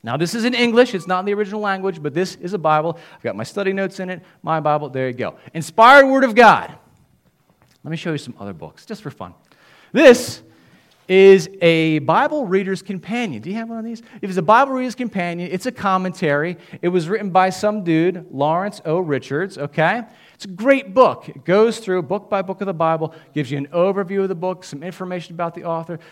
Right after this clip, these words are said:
does a breakdown of here are the main things you're gonna be learning about in each chapter. Great book. This is not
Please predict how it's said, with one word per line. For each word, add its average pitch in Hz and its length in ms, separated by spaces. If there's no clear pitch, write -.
does 143 160
a 139 60
breakdown 175 480
of 143 100
here 175 180
are 170 40
the 160 80
main 160 240
things 165 180
you're 151 80
gonna 156 120
be 151 100
learning 160 200
about 156 220
in 151 80
each 156 180
chapter. 165 320
Great 247 240
book. 226 280
This 240 920
is 175 220
not 240 600